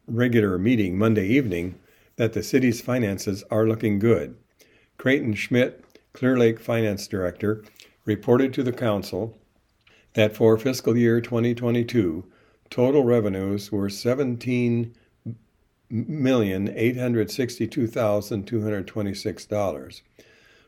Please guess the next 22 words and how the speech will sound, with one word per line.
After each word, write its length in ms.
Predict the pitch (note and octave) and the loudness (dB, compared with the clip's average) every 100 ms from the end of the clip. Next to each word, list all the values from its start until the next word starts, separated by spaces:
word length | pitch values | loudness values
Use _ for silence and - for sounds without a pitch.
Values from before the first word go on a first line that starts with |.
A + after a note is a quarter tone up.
| _ | _
while 220 | A#2 A2 | 2 2
expenditures 880 | G2+ - - C#3+ B2 - F2 G#2 - | 0 -6 0 2 2 -2 -6 -6 -6
were 480 | G#2 A2 G#2+ F#3+ - | 0 2 2 0 -2
fifteen 520 | C#3+ C#3 - B2+ G#2 | -2 -2 -4 -4 -2
million 520 | F2+ F2 E2+ F#2+ G2+ - _ _ _ _ _ _ _ _ | -4 -6 -6 -6 -8 -12 _ _ _ _ _ _ _ _
six 540 | - B2 A2+ - - - _ _ - _ _ | -8 -6 -6 -12 -16 -20 _ _ -20 _ _
thousand 640 | A2+ A#2 A#2 A2 A#2+ G#2+ | -2 0 -2 -4 -4 -6
four 260 | C3+ A2+ | -2 -2
hundred 300 | G#2+ G#2+ G2+ | 0 -2 -4
forty-three 520 | - A2 G#2 - D3 B2+ | -2 -2 -2 0 2 2
dollars, 540 | F2 D2 - - - _ _ _ _ _ | 0 -4 -10 -14 -16 _ _ _ _ _
and 160 | A2 G2 | -6 0
transfers 640 | C#3+ D3 D3 G#2+ G#2 A2+ | 2 2 -2 -2 0 0
were 140 | G#2+ G#2 | -2 -2
nine 240 | A2+ B2 | -2 -2
hundred 300 | A#2+ A2 G#2 | 0 0 2
eighty-three 840 | A2 G#2+ G2+ G2+ - - C3+ C3 | 2 0 -2 -6 -18 -6 -2 -2
thousand 640 | B2 B2 A2+ A2 G#2 G2+ | -2 0 2 0 -2 -6
two 180 | G2 A2+ | -2 -2
hundred 260 | G2+ G2+ F#2 | -2 -6 -8
sixty-three 600 | G#2 - - F2 G#2+ G2+ | -8 -10 -10 -8 -6 -4
dollars. 560 | G2+ F#2+ E2+ - - | -2 -4 -6 -12 -18